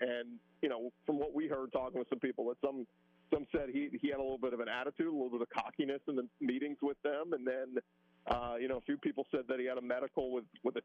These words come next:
toe injury that didn't check out. So whatever the reason was, he fell. But, you know, he's in a good spot, at least, with the Tennessee Titans. I know they're not married to Tannehill. They took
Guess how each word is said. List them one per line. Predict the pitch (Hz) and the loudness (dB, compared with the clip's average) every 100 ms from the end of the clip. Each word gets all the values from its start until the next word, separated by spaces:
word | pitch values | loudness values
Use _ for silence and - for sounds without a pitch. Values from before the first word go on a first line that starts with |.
| - | 0
toe | 139 139 | 0 0
injury | 139 135 139 143 | -2 0 0 0
that | 123 123 | -2 -2
didn't | 131 135 | -2 0
check | 151 131 127 | -2 0 -2
out. | 135 139 - | -2 -4 -4
So | - 127 123 120 _ _ _ _ | -2 0 -2 -6 _ _ _ _
whatever | 131 175 208 | 0 0 0
the | 165 | 0
reason | 175 147 131 | 0 2 0
was, | 151 151 123 | 0 -2 -4
he | 117 - 151 | -12 -2 0
fell. | 135 117 110 | 0 -4 -2
But, | 117 107 _ _ | -2 -2 _ _
you | 139 | 0
know, | 143 | 2
he's | 139 | 0
in | 160 | -2
a | |
good | 151 - | -4 -2
spot, | 143 151 123 | -2 0 -4
at | 107 | -4
least, | 117 113 - | -2 -2 -2
with | 120 | -2
the | 135 | 0
Tennessee | 139 127 - 117 | -2 -2 -4 -2
Titans. | 131 135 120 120 | -2 -2 -4 -2
I | |
know | 123 127 123 - _ _ _ | -2 -2 -2 -6 _ _ _
they're | 135 | 0
not | 135 131 | 0 -2
married | 123 135 131 - | -2 0 -2 -2
to | 117 | -2
Tannehill. | 185 131 127 127 131 | -2 0 0 0 0
They | 113 | 0
took | 147 | -2